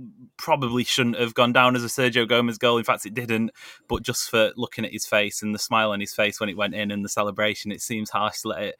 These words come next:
to take it away from him. But it, it was an own goal. Um, a Riyad Mahrez penalty and a Julian Alvarez nice little tap in as well. Your bog standard. There, there's another British phrase, actually. Your bog standard Champions League group stage win, I suppose, but not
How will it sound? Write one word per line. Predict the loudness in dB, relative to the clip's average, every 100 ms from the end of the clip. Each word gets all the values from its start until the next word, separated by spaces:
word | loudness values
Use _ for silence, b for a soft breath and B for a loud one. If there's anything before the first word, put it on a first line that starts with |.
| b b
to | -2
take | 2 2
it |
away | 2 2
from | 2 2
him. | 4
But | 4
it, | 2
it | 4
was | 4 6
an | 4
own | 6
goal. | 8 8 6 b b b 4
Um, | 8 8 6
a | 6
Riyad | 6 8
Mahrez | 8 8 8 4 -2 _ -2
penalty | 2 4 2 -2 0 4 4 2
and | 2 2 -2
a | -10 -4
Julian | 0 0 2 0
Alvarez | 2 0 0 -2 0
nice | -2 -2 -2
little | -10 -6
tap | -4 -2
in | -4 -6
as | -8 -8
well. | 0 4 6 4 b b b _
Your | -8 4
bog | 4
standard. | 6 6 6 8 6 8
There, | 6 8
there's | 6 6
another | 4 4
British | 2 0 -2
phrase, | 4 4 6
actually. | 4 2 0 2
Your | 4
bog | 4 4
standard | 4 4 6 2 0
Champions | 2 2 2 -2 0
League | 0 0
group | 0 0 0
stage | 2 2 2
win, | 2 2
I | 2
suppose, | -4 0 4 4 2
but | 0 0
not | 2 0